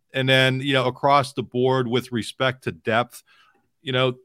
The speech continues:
they are as deep as they've been since probably the mid nineties, but some of these guys haven't seen a lot of football.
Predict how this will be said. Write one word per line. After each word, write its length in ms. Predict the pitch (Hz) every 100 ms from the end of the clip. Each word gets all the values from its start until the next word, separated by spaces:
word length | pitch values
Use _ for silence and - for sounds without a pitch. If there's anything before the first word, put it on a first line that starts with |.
| _
they 320 | 131 131 127
are 280 | 127 151 156
as 180 | 135 110
deep 300 | 147 151 156
as 140 | 123
they've 260 | 151 143 113
been 480 | 147 135 110 101 - _
since 380 | - 120 117
probably 400 | - 123 123 131
the 100 | 123
mid 220 | 120 131 113
nineties, 640 | 123 151 139 110 104 - - - _
but 280 | - 131 127
some 280 | - 170 190
of 60 | 175
these 180 | 139
guys 400 | - 131 120 117
haven't 340 | - 135 120 113
seen 240 | - 131
a 40 | 113
lot 240 | 107 101
of 60 | 95
football. 480 | 131 120 90 78